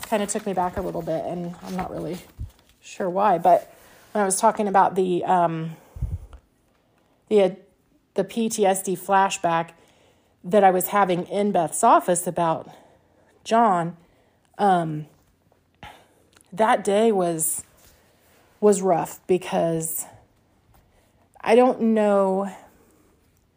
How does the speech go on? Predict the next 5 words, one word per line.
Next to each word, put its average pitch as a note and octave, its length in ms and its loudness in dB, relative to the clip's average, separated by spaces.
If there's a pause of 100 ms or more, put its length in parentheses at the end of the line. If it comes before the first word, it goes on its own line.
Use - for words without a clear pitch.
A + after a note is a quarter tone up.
(640)
anything C#4+ 560 4
else F3 720 -2 (1500)
that G3+ 220 4
is F#3+ 140 0
this F#3 280 -2